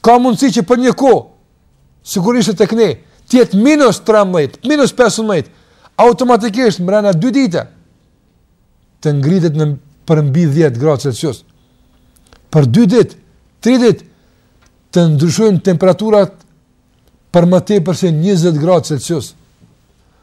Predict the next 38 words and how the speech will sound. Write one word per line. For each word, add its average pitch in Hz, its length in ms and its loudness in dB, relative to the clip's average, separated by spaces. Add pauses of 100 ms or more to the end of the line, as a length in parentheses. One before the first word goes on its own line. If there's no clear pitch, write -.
(340)
Ai 190 160 2
ka 240 140 2
mundësi 233 260 2
ta 233 160 4
zbret 180 320 2
borën 226 400 4
e 208 120 2
madhe. 214 420 2 (1600)
Dhe 143 140 -6
pastaj 190 320 0
ka 220 140 0
mundësi 214 200 -2
ta 208 160 4
shkrijnë 233 400 -2
dhe 196 80 0
ta 175 140 2
thanë 233 340 0
tokën 208 380 0
për 185 180 0
gjysë 180 280 -4
dite. 254 320 -4 (1300)
Këto 220 160 2
gjysë 214 300 2
dite, 269 260 2
një 247 140 0
ditë 247 180 0
që 196 60 -4
po 247 100 2
e - 40 -2
përmendin 254 360 0
këto 262 200 -2
janë 262 180 0
vetëm 247 240 -4 (1900)
ato 165 100 0
që 180 220 -2
na 202 100 0
i 175 60 2
shohim. 165 300 0